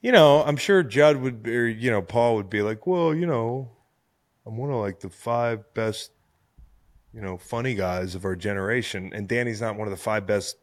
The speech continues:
receivers of our generation, but I just, it's a short, hot guy thing, you know, which is a, it's a great thing to have, to have short, hot guys for friends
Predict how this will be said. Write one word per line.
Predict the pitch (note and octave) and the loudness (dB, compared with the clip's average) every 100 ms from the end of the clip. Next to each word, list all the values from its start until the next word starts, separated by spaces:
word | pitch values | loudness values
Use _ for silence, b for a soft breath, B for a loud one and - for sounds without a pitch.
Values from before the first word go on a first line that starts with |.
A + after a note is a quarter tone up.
| _ | _
receivers | G#2+ - B2+ D3 A2+ F2 | -8 -6 -4 -2 -2 -4
of | D#2+ | -10
our | D#2+ | -8
generation, | D2+ D#2+ E2 F2 F2 C3+ C3 B B B B B B - | -8 -6 -4 -4 -2 -4 -6 B B B B B B 0
but | C#3 | 2
I | B2 | 2
just, | B2 C3 B2+ - | 2 2 0 -2
it's | B2 - | -4 -2
a | G#2+ | -2
short, | - B2 | -2 0
hot | F#2+ G#2 G2 | 0 -2 -2
guy | E2+ D#2 | -4 -6
thing, | - D#2 D#2 E2 _ _ _ _ _ _ _ b b b - | -8 -12 -12 -16 _ _ _ _ _ _ _ b b b -4
you | A#2 | -2
know, | A#2 | 0
which | A#2 | -2
is | B2+ A#2 | -2 -4
a, | A2+ - | -6 -2
it's | C3 B2 B2 | 0 0 -2
a | |
great | F#2+ - B2+ C3+ C3 C3 | -6 -4 0 2 2 -2
thing | - B2+ A#2 A2+ G#2+ - | -8 -4 -4 -4 -8 -12
to | - A#2 | -6 -4
have, | G#2 G#2+ G#2 G2+ F#2 - _ _ _ _ _ _ _ _ _ _ _ - | -2 0 0 -2 -6 -20 _ _ _ _ _ _ _ _ _ _ _ -4
to | C#3 | 0
have | A#2 A2+ | 2 2
short, | F#2 - C3+ C3+ C3 - | 0 -2 2 4 2 -2
hot | - B2+ A#2+ G#2+ | 0 0 0 -2
guys | A2 G2+ G2+ - | 0 0 -2 -4
for | G#2+ | -8
friends | G2 - G#2+ A2 C3 C3 - | -6 -4 -2 -2 -4 -8 -10